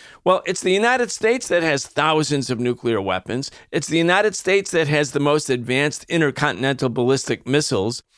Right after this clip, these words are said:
It's the United States that stages war games, so-called war exercises, twice a year that simulate, literally simulate the destruction of North Korea, including the invasion of the country, the assassination of Kim Jong-un and other top leaders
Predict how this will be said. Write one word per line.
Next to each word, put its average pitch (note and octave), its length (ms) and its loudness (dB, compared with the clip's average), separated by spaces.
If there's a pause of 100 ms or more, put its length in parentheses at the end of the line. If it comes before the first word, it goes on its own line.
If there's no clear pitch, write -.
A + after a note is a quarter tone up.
(340)
It's D#3 160 0
the D#3 120 2
United E3+ 420 2
States F#3 400 0
that D3+ 180 -2
stages C#3+ 800 0 (440)
war D#3 300 4
games, C3 540 -2
so-called A#2 720 0
war D#3 240 4
exercises, B2 760 -2
twice D3+ 380 -2
a C3 40 -2
year C3 560 2 (340)
that C3+ 140 0
simulate, D3+ 720 2 (160)
literally F3+ 540 4
simulate D#3+ 640 2
the B2+ 100 -2
destruction D3 680 -2
of A2+ 100 -4
North C3+ 300 -2
Korea, C#3+ 380 2
including C#3+ 500 0
the B2 100 2
invasion C#3 520 2
of C3+ 40 0
the B2 60 0
country, B2+ 580 -2 (440)
the B2+ 100 4
assassination C#3+ 840 2
of B2+ 120 -4
Kim C#3+ 260 0
Jong-un C3 540 2
and A#2+ 120 0
other B2+ 220 2
top B2+ 340 -2
leaders C#3 540 2